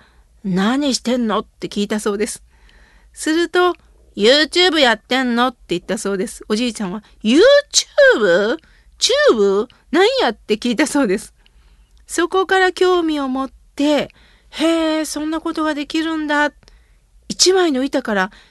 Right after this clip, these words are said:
動画が配信できるんだ」と思ったそうです。自分でYouTubeをアップするまでになったんですって。すると、毎日その動画をアッ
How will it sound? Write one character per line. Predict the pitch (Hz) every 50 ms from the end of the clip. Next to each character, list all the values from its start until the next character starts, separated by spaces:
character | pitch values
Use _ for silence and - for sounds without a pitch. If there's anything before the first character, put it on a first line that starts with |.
| _ _ _ _
動 | - 269 254 302 339 349
画 | 339 359 349
が | 339 339
配 | 311 311 330 311
信 | - - 311 302
で | 262 285 277
き | - - 330
る | 269 269
ん | 240
だ」 | 214 214 185
と | - -
思 | 214 226 214
っ | 214
た | - 190
そ | 214 - 185
う | 185
で | 185 185
す。 | 180 - _ - - - - - - - - _ _ -
自 | 269 277
分 | 294 330 349
で | 320 320
YouTube | 302 294 311 320 330 320 - 330 320 311 277 269
を | 262 233 - - _
ア | - 285 349
ッ | 392 - _ _
プ | - 440
す | - - - 392
る | 370 381
ま | 349 339 320
で | 302 311
に | 285 262
な | 262 285
っ | 285
た | - _ 294 269
ん | 262 247
で | 254 254
す | - -
っ |
て。 | - 262 254 240 - _ _ _ _ _ _ _ _ _ _ _ _ _
す | - - - 330
る | 349 381 370
と、 | - 339 302
毎 | 254 233 220 240 277 320 381 392
日 | 392 427 427 427 - - 349 339
そ | - - 302
の | 294 285 285
動 | 262 208 247 269 302 330 339 339 339 320
画 | 302 320 311 311
を | 302 294 277 - - 285
ア | 311
ッ | 370